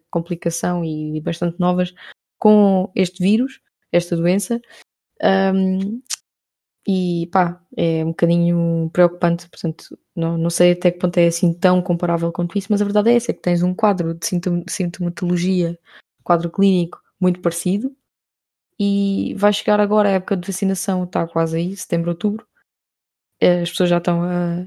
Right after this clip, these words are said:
reservar as vacinas, já estão, os médicos já estão a passar as receitas para, para as vacinas,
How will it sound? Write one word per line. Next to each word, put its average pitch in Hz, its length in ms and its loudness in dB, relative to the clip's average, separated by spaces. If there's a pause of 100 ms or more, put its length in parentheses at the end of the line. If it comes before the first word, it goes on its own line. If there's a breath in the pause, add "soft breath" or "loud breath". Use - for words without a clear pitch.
reservar 170 360 0
as 165 80 -4
vacinas, 196 440 0
já 180 80 -2
estão, 170 340 -4
os 170 160 -10
médicos 175 200 0
já 180 60 -4
estão 170 120 -4
a 165 40 -6
passar - 220 -4
as 165 80 -4
receitas 170 540 -6 (240)
para, 170 340 -4
para 175 160 -4
as 165 80 -4
vacinas, 214 500 0